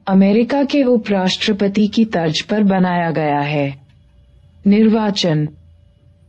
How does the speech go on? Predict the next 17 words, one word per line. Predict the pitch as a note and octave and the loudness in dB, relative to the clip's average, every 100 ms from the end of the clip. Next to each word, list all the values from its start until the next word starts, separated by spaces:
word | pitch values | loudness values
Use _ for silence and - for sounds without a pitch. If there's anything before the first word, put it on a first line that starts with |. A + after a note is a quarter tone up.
| _ _ _ | _ _ _
राष्ट्रपति | F#3 F#3 G#3+ - C4+ C4+ C#4 D4+ D4 | -2 0 0 0 -2 0 0 2 2
की | D4+ | 2
तरह | D4+ G#3 G3 A3 | 0 0 2 2
उपराष्ट्रपति | A#3 A#3 G#3+ G#3 F#3 F#3 - A#3 A3 G#3+ B3 | 2 0 0 -2 0 -2 -2 -2 -2 0 0
को | A3+ B3+ | 2 2
जनता | G3 F#3 F3+ A#3 A#3+ | 2 2 0 2 2
द्वारा | A3 G#3 G3+ A3 | 2 2 2 4
नहीं | F#3+ F#3 A3 | 4 4 4
चुना | A3+ F#3 E3+ | 2 2 2
जाता | D#3+ D#3 D3 F3+ | 0 -2 -2 -2
बल्कि | F#3+ F#3 G3 G#3+ A#3+ | 0 2 0 2 0
परोक्ष | A#3 G3 G3+ A3+ - - | 0 0 0 0 -2 -2
विधि | F#3+ E3+ F#3 | 0 0 0
से | - G#3+ | 0 -2
चुना | - G#3 F#3 | 2 2 2
जाता | D#3+ D#3 D3+ D3+ | 0 -2 -4 -4
है। | D3 D3+ D3 | -4 -2 -4